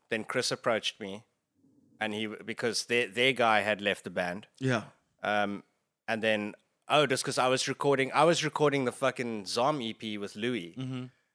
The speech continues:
Speaker 1: And then so we would hang out at the seventy-five place again.
Speaker 2: Yes.
Speaker 1: And then I met Chris,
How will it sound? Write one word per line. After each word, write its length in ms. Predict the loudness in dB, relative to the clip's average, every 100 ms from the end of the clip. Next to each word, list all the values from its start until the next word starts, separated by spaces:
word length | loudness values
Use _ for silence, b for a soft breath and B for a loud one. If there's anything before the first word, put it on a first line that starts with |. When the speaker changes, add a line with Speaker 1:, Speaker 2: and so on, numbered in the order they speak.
| _ _
Speaker 1:
And 120 | -8
then 80 | -6
so 160 | -2 -2
we 60 |
would 100 | -2
hang 180 | 0 2
out 140 | 2
at 80 | 0
the 80 | -4
seventy-five 680 | -4 -2 -4 0 2 2 2
place 280 | 0 0 -6
again. 240 | -10 -12 -12 -2
Speaker 2:
Yes. 360 | 0 0 -4 -10
Speaker 1:
And 120 | -4
then 120 | -2
I 100 | -2
met 220 | -4 -6
Chris, 500 | -4 -4 -2 -4 -6